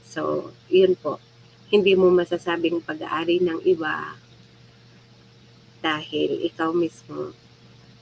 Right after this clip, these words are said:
ang gagawa nito para sa business mo. So, yun po. And thank you po. God bless you all po. And sana may, ah, napulot kayo sa aking,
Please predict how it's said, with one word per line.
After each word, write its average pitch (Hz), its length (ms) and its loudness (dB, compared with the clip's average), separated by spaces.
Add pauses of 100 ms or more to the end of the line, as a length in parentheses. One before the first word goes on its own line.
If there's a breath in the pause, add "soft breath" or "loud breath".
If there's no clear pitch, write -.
(140)
ang 185 240 2
gagawa 170 400 2
nito 165 480 -2
para 160 320 -6
sa 151 160 -16
business 147 720 -14
mo. - 160 -14 (560)
So, 170 220 -12
yun 165 320 -2 (160)
po. 147 320 -10 (880 loud breath)
And 147 480 -6
thank 180 240 2
you 311 80 2
po. 277 280 4
God 220 280 2
bless 202 320 2
you - 80 -2
all 285 160 2
po. 240 240 2
And 233 240 2
sana 208 800 2
may, 165 560 2
ah, 156 480 0 (320)
napulot 185 560 6
kayo 233 560 4 (640 soft breath)
sa 160 240 -4
aking, 165 360 2